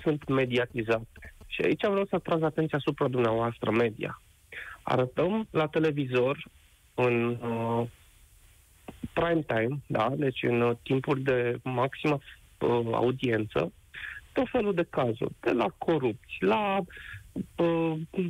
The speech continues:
tot felul de rețele și cât de bine o duc și cum o duc. Și alte persoane care nu cred că aduc plus valoare societății noastre, sunt în direct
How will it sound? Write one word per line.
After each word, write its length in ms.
tot 160
felul 260
de 80
rețele 640
și 220
cât 180
de 100
bine 320
o 180
duc 380
și 120
cum 160
o 180
duc. 200
Și 540
alte 400
persoane 520
care 520
nu 380
cred 180
că 100
aduc 280
plus 220
valoare 760
societății 600
noastre, 420
sunt 260
în 320
direct 480